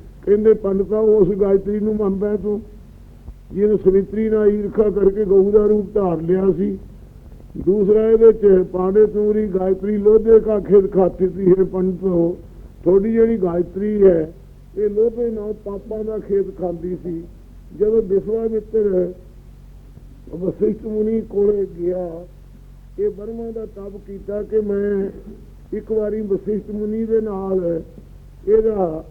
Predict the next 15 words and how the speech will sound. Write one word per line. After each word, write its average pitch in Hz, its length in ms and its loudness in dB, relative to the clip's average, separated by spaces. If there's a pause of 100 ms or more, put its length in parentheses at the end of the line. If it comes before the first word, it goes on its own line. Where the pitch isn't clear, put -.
ਆਪੋ 196 300 0
ਵਿੱਚ 214 180 -2
ਹੀ 208 80 -6 (100)
ਸੰਵਾਦ 185 440 -4
ਹੋਇਆ। 151 480 -2 (500)
ਸੰਵਾਦ 196 460 -12
ਹੋਣ 208 320 -4
ਤੋਂ 185 360 -6 (720)
ਵਸਿਸ਼ਠ 202 420 -8
ਮੁਨੀ 226 340 -8
ਨੇ 220 160 -6
ਇੱਕ 220 200 -10
ਡੰਡਾ 185 420 -6
ਗੱਡ 202 220 -8
ਦਿੱਤਾ। 175 580 -6